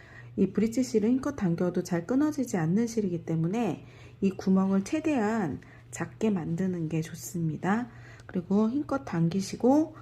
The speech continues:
바로 매듭을 지어줍니다. 매듭을 지어주신 다음에 그 다음에 독바늘을 끼실 때는 독바늘이 잘 안 들어갈 때는, 어, 실이 잘 안 들어갈 수가 있기 때문에 이렇게 접으셔서 눌러주세요. 손톱으로.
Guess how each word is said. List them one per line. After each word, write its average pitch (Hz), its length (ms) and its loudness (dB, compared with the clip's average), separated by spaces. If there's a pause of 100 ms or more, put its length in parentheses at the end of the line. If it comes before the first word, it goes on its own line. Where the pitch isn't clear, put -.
(180)
바로 170 300 -6
매듭을 180 580 0
지어줍니다. - 920 -8 (3250)
매듭을 180 420 2
지어주신 175 600 0
다음에 170 600 2 (500)
그 175 80 -8
다음에 175 400 -2
독바늘을 202 1080 2 (380)
끼실 285 340 2
때는 190 400 4
독바늘이 214 640 2
잘 180 160 -2
안 151 180 -2
들어갈 190 380 -2
때는, 180 520 0 (720)
어, 175 120 -2
실이 285 320 2
잘 226 160 0
안 156 180 0
들어갈 220 280 2
수가 170 200 -2
있기 160 220 -4
때문에 165 180 2
이렇게 165 260 -4
접으셔서 180 760 0
눌러주세요. 175 640 2
손톱으로. - 640 -2